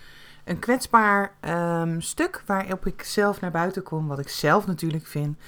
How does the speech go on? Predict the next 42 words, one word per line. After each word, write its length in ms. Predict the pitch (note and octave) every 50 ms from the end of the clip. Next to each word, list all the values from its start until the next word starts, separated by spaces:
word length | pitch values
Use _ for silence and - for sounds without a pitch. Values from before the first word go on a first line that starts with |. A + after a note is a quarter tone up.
| - - - - -
Misschien 260 | - - - D#3 D3+
als 80 | D3 D3
jij 160 | C#3+ C#3+ D3
straks 300 | D3 - - D3+ C#3+ -
geluisterd 480 | - - D3+ C#3+ C#3+ D3 D3 - D3 -
hebt 140 | D3 C#3+
dat 120 | - D3 -
je 80 | -
denkt 180 | C#3 C#3 C#3 C3+
van, 120 | - C#3+
"Nou, 180 | C3+ C3+ B2+ B2+
was 180 | B2 C3 - -
dat 140 | D3 C#3+
nou 180 | - C#3+ C#3 -
alles?" 440 | D3 C#3+ C3+ C#3 D#3+ E3 - - - - - - - - - - - - - - - _
Ehm, 880 | - F3 E3+ E3+ E3 E3+ E3+ E3+ E3 E3 E3 E3 E3 D#3+ D#3+ E3 E3 D#3+ D#3+ E3 F3+ _ _ _ _ _ _ _ - - - _ _ -
maar 100 | - G3
ik 40 | G3+ A#3+
wil 80 | C#4+
het 100 | C#4 B3+
toch 140 | C4+ D4 B3
met 180 | A#3+ A3+ A3 -
je 100 | G3+ D#3+
delen. 260 | D#3 C#3+ B2+ B2+ B2+
Het 120 | C#3 C#3+
was 180 | - F#3 F#3 -
in 100 | G3+ F#3+
één 140 | G3 G#3+ A3
keer 160 | A3+ G#3+ F#3+
een 80 | F#3+
vraag 420 | F3+ - - A3+ A#3 B3+ B3+ - -
die 200 | - G3 F#3+ F3+
ik, 140 | - - -
eh, 220 | F3 E3+ D#3+ D#3+ E3 E3
kreeg 340 | - - F#3+ F#3+ G#3 G#3 G#3
van 160 | - F3 E3
een, 140 | E3 E3 D#3+
eh, 600 | D#3 D#3 D3+ D3+ D3+ D3+ D3+ D3+ D3+ D#3 D#3 -
een 80 | D3+
hele 240 | D3+ D3+ D3+ D#3 D#3
lieve 300 | D#3 D#3+ E3+ E3+ - E3
klant. 420 | - F3+ F3 E3 E3+ F3 - -